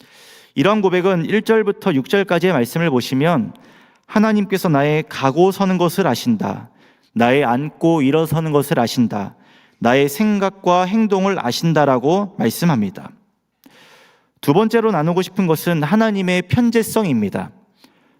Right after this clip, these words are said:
편재성이라는 것은 모든 곳에 계신다라는 뜻입니다.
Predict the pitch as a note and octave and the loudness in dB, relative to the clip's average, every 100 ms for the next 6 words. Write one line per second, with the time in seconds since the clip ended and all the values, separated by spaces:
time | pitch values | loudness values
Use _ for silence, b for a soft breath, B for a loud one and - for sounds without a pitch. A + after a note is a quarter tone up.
0 | - - A#3 A#3 A3 G#3 G3 F#3 D#3 C#3 | -8 0 2 2 0 0 0 0 0 -2
1 | - F#3+ C#3 - - B B - B2 F3 | -2 0 0 -2 -8 B B 0 4 4
2 | G#3 A#3 A3 E3+ F3 F3 - C3 E3+ D#3 | 2 0 2 0 0 -4 -4 -4 -2 0
3 | D3+ D3 D#3 G3 - C3+ G2+ - | 2 2 2 -2 -2 -4 -4 -8